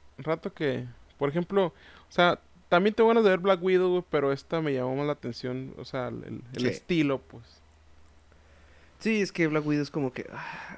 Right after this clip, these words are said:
Speaker 2: ya vi esto.
Speaker 1: Ujú. Sí, sí, sí.
Speaker 2: Este por lo menos como que, ok,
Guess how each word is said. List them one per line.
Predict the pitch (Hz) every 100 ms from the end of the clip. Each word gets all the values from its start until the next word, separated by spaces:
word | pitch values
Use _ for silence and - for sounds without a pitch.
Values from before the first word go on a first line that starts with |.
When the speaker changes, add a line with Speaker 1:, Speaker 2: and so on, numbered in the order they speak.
| -
Speaker 2:
ya | 127 131
vi | 135 131
esto. | 131 - 131 117 117
Speaker 1:
Ujú. | 127 151 160 - - - _ _ - - _ _ - -
Sí, | 131 147
sí, | 147
sí. | 147 147 151 _ -
Speaker 2:
Este | - 139
por | 131
lo |
menos | 123 127
como | - 135
que, | - -
ok, | -